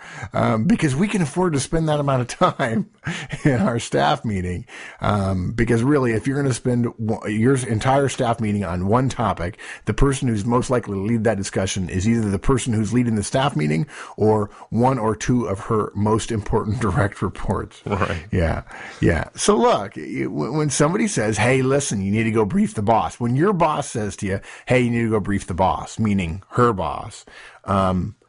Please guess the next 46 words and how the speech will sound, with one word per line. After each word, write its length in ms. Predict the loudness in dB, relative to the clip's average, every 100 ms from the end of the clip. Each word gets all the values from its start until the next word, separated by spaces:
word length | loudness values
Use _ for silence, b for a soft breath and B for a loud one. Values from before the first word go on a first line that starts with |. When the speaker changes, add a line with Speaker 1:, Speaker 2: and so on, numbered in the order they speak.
| -4
Speaker 1:
the 80 | -4
first 320 | 2 2 2
question 320 | 0 0 0
you 60 | -4
should 160 | 0 0
ask 380 | 2 0 -2
is, 160 | -4 -6 -2
"Okay, 360 | -2 0 0 0
how 200 | 0 2
much 280 | 2 -2
time 300 | -2 0 2
do 120 | 0 0
I 120 | -2
have?" 320 | -4 -8 -12 B B
Now, 100 | 2
look, 260 | 4 2 -2 B B
there 120 | 0
are 60 | 2
people 300 | 0 0 0
who 60 | 0
will 80 |
tell 200 | 0 0
you, 80 | 0 B B
"No, 140 | 2
no, 100 | 4
no, 160 | 2 2
no, 80 | 2
no, 200 | 2 0
you 160 | 0
should 200 | -2 0
know 240 | 2 2 0 B -4
what, 180 | -2 0
you 60 |
know, 100 | 0
what 300 | 0 2 2
the 80 | 2
purpose 300 | 0 0 0
is, 80 | -2
what 140 | -2
your 100 | -2
goal 220 | 0 0 0
is." 120 | -6 b b b -12
Actually, 720 | -10 -6 -2 0 0 2 4
no. 460 | 4 2 -2 -6 -16 b b b
No, 420 | 0 2 2 -2 B B B
because 340 | 0 2 0